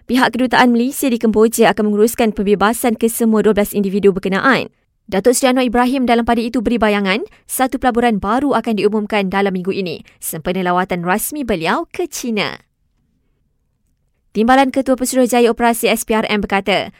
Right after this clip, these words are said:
tahap korupsi babitkan anggota penguatkuasa semakin kronik dan membimbangkan.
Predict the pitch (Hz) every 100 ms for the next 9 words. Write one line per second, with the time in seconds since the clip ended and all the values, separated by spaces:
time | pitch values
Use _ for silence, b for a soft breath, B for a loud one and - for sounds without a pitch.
0 | b - 226 226 - 226 233 - - 247
1 | 180 190 196 226 202 233 208 220 233 220
2 | 214 214 - 220 247 - 90 - - -
3 | 285 302 320 311 294 302 233 156 233 233
4 | 208 214 202 269 - 233 113